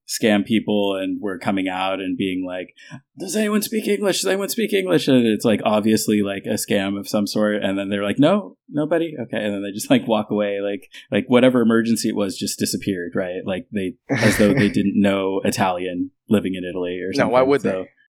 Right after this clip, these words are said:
Speaker 1: right, right. It's, uh, <laughs>
Speaker 2: This emergency
Speaker 1: everyone just
Speaker 2: only
Speaker 1: speaks
Speaker 2: co-,
Speaker 1: English,
Speaker 2: needs
Speaker 1: so.
Speaker 2: to be an English speaker to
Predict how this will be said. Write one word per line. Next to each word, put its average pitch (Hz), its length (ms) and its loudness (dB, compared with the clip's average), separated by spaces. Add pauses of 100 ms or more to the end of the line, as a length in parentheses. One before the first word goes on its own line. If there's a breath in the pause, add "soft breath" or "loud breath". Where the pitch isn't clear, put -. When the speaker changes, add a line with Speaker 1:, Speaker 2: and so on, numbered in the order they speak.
(180)
Speaker 1:
right, 127 280 6
right. 107 280 2
It's, 104 240 -4
uh, 104 340 0 (180)
<laughs> - 180 -6
Speaker 2:
This 147 200 4
emergency 139 400 6
Speaker 1:
everyone 139 100 4
just 135 80 4
Speaker 2:
only 143 140 6
Speaker 1:
speaks 135 60 0 (100)
Speaker 2:
co-, 120 60 0
Speaker 1:
English, 123 140 -2
Speaker 2:
needs 135 100 0
Speaker 1:
so. 127 60 0
Speaker 2:
to - 60 0
be 139 100 2
an 131 40 2
English 131 280 0
speaker 110 500 -4 (140)
to 107 440 -4